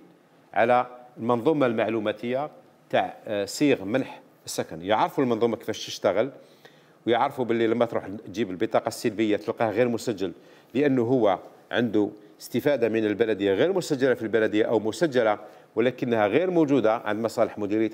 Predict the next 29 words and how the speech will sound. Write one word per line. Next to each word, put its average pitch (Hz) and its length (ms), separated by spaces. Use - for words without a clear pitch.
أملاك 104 260
الدولة 131 420
أو 123 100
مصالح 120 460
أخرى 110 380
ما 113 60
يقدروش 131 380
يكشفوها، 123 380
أو 117 60
المحافظات 110 600
العقارية، 101 600
بالرغم 143 340
من 147 60
أنه 139 160
كان 135 200
ممكن 151 420
اللجوء 120 380
إلى 120 120
طرق 127 400
أخرى 131 440
للحصول 131 680
على 120 160
معلومات 117 420
بخصوص 120 460
هؤلاء 117 320
الأشخاص 180 460
وإقصاء - 560
مئات 165 420
الآلاف 147 520